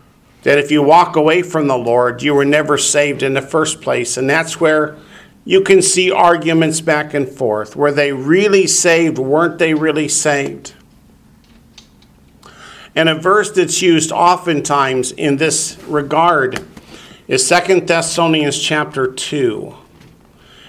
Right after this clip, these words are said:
And I particularly want to look at that one 'cause I heard an interesting teaching on that this week that was different from any I've ever heard. So I'm still kind of chewing on it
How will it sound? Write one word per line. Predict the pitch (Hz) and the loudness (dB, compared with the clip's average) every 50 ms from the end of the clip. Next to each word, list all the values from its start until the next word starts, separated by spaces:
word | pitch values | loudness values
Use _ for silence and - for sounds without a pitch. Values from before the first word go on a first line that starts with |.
| - - - _ - | -20 -20 -20 _ -2
And | - 147 | -2 -2
I | 151 | 0
particularly | 147 - 160 160 160 196 196 190 196 208 196 185 | 0 -2 -2 0 0 -2 0 2 2 2 4 4
want | 185 175 170 | 4 4 2
to | 160 | 2
look | 156 156 160 160 156 | 2 0 0 0 -2
at | 156 147 | -4 0
that | 151 147 143 147 147 | 2 0 0 0 -2
one | 143 131 | -6 -2
'cause | - 156 151 - 170 | 0 -2 0 2 2
I | 160 151 | 2 0
heard | - - 180 214 214 202 185 | 0 0 2 2 2 2 2
an | 180 156 151 156 - - | 2 2 0 -2 -4 -6
interesting | - 147 160 175 170 - 180 180 - - - - 170 160 156 156 151 - - - - - - - - - - _ _ _ _ _ _ _ _ _ _ | -4 0 0 0 0 2 0 0 0 -2 -4 -2 -2 0 0 0 -2 -4 -10 -18 -20 -20 -20 -20 -20 -20 -20 _ _ _ _ _ _ _ _ _ _
teaching | - - 208 208 190 - 180 175 160 147 143 | -2 0 0 0 0 2 2 2 2 2 2
on | 131 127 127 120 | 2 0 0 0
that | 113 117 110 107 110 - | 0 -2 -2 -2 -8 -6
this | - 117 113 - - - | -6 -6 -6 -6 -10 -8
week | 123 113 123 127 131 - | -6 -6 -6 -6 -6 -6
that | 139 131 | -4 -2
was | 123 120 107 | -2 -2 -2
different | - - 160 165 160 165 180 147 - - | -2 -2 -2 -2 -2 -4 -8 -8 -6 -6
from | 143 135 120 - | -6 -6 -4 -4
any | 131 139 143 165 185 - | -6 -4 -2 -2 0 0
I've | 147 131 117 - | 0 -2 -2 -2
ever | 113 113 107 - 139 - | -2 -4 -2 -2 -4 -4
heard. | - - 180 - - - - - - - - - - _ - _ _ _ _ _ _ _ _ _ _ - - _ _ - - - - - - - - - - - - - - | -2 -2 -2 0 0 -2 -4 -10 -16 -20 -20 -20 -20 _ -20 _ _ _ _ _ _ _ _ _ _ -20 -20 _ _ -20 -20 -20 -20 -20 -20 -20 -20 -20 -20 -20 -20 -20 -16
So | - - 135 | -6 -2 -2
I'm | 135 139 127 | 0 0 -2
still | - - - 165 196 190 | -4 -2 0 0 0 0
kind | - - 170 170 165 160 156 | 0 0 0 0 2 2 2
of | 151 139 - | 2 0 0
chewing | - - - 170 170 170 175 160 143 | -2 -2 0 0 2 2 2 2 2
on | 131 117 110 107 110 | 0 0 0 -2 -4
it | 120 - - - - - - - | -8 -12 -12 -12 -12 -12 -12 -16